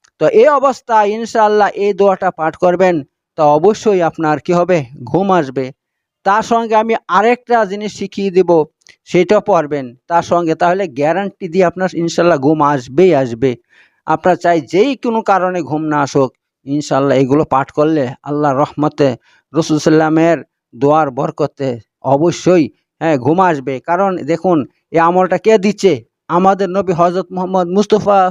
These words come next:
সাল্লাল্লাহু তাআলা সাল্লাম এই দোয়াটা শিখাচ্ছেন। অতএব আল্লাহর নবী সাল্লাম যে দোয়া শিখাবে, যেই অজিফা শিখাবে, সেটা একশো পার্সেন্ট কাজ করবে। কিন্তু আফসোস, আমরা আজ আমাদের নবী হযরত মুহাম্মদ মুস্তাফা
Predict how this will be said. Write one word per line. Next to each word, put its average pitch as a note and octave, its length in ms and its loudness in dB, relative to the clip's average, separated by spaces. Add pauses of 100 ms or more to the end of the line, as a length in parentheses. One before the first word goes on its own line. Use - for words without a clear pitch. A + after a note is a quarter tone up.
সাল্লাল্লাহু F#3 600 0
তাআলা E3+ 260 0
সাল্লাম F3 380 0 (260)
এই E3 140 0
দোয়াটা D#3+ 320 2
শিখাচ্ছেন। C#3 580 -10 (340)
অতএব E3+ 440 0 (400)
আল্লাহর F#3+ 440 2
নবী G3 200 -2
সাল্লাম F#3 360 0
যে F3 140 4
দোয়া E3+ 180 2
শিখাবে, E3+ 480 0
যেই D#3+ 200 0
অজিফা D#3+ 400 -2
শিখাবে, E3+ 500 -2 (420)
সেটা D#3 500 0
একশো E3+ 440 -2
পার্সেন্ট E3+ 460 -6
কাজ D#3+ 240 0
করবে। C#3 420 -2 (260)
কিন্তু G3 260 -2
আফসোস, G#3 720 0 (280)
আমরা F#3 340 0
আজ F3+ 400 0
আমাদের E3+ 460 0
নবী D#3+ 240 2
হযরত D3+ 360 -4
মুহাম্মদ D#3 340 -2
মুস্তাফা D#3+ 580 0